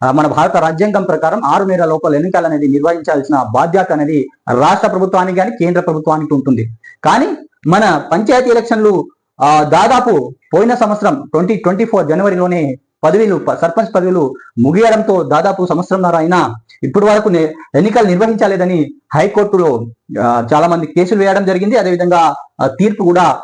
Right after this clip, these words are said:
నిన్న ఖరారు చేయడం అనేది జరిగింది. అదేవిధంగా సెప్టెంబర్ ముప్పైలోగా ఫలితాలు వెల్లడించాలని హైకోర్టు,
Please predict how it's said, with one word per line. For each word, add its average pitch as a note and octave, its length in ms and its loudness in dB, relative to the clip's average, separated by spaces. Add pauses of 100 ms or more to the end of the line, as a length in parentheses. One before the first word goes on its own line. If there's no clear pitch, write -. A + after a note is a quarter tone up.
(120)
నిన్న E3 200 2
ఖరారు F3 400 0
చేయడం D#3+ 160 0
అనేది D#3+ 220 -2
జరిగింది. C#3 400 -2 (640)
అదేవిధంగా F3+ 460 2
సెప్టెంబర్ - 580 -2
ముప్పైలోగా G3+ 380 2
ఫలితాలు G3 420 2
వెల్లడించాలని F3+ 640 0
హైకోర్టు, D#3+ 540 -2